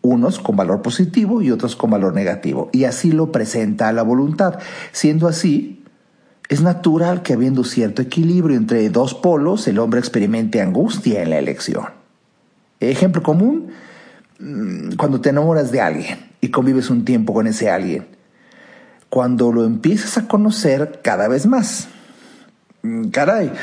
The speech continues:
es ahí donde se nos dificulta la elección de continuar. Tal vez por eso, cuando a alguien le interesa enamorar a otra persona, solo le muestra su lado bueno,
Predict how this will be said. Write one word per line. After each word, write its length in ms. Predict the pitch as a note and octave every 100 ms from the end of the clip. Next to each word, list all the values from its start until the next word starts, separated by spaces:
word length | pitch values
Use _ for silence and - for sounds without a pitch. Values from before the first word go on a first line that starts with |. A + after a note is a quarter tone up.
| - -
es 200 | D3+ D3
ahí 100 | D#3
donde 380 | C#3+ C#3+ A#2+ A2
se 240 | A2 B2
nos 340 | A#2+ B2 B2 A#2
dificulta 760 | C#3 C#3+ C3+ G3+ F3+ E3 E3 D3
la 80 |
elección 500 | C#3+ D3 - F3 E3
de 100 | E3
continuar. 680 | D#3+ E3+ F3 F3 F#3 B3 F3+ - D#3+ D#3+ -
Tal 160 | D3
vez 160 | C#3+ D3
por 220 | E3 E3
eso, 480 | A#2+ G#2+ D3 G3+ -
cuando 460 | A#2+ F2+ F2 G2+ -
a 180 | F#2
alguien 320 | G2 A2+ C3 C#3+
le 60 |
interesa 500 | C#3+ C3 B2+ C3 C#3
enamorar 420 | A2+ A2 A2+ A#2
a 40 | A#2
otra 220 | A#2+ C3
persona, 560 | D3+ C#3+ B2 A#2 C3 D#3 - -
solo 480 | - - - A#2+ A#2+
le 160 | C#3 D3
muestra 560 | A#2+ A#2 A2+ - C3+
su 280 | C3 - B2+
lado 460 | A#2+ G#2 F2 E2+ F2
bueno, 840 | G#2+ C3+ F#3+ A3+ A#3+ F#3 G#2+